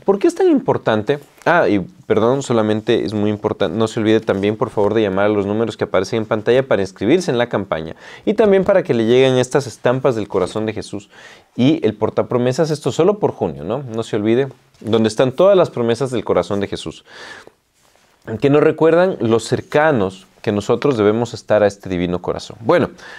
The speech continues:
¿por qué es tan importante que hoy hagamos algo? Porque el día de hoy, de cierta forma,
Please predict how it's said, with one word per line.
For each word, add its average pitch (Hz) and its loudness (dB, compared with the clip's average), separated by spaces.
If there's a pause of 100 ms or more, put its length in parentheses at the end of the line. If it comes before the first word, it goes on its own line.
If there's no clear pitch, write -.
(120)
¿por 202 0
qué 302 4
es 311 -2
tan 330 2
importante 156 0
que 120 2
hoy 131 6
hagamos 107 0
algo? 87 -4
Porque 185 0 (160)
el 185 2
día 262 4
de 160 6
hoy, 127 4
de 135 2
cierta 165 0
forma, 104 0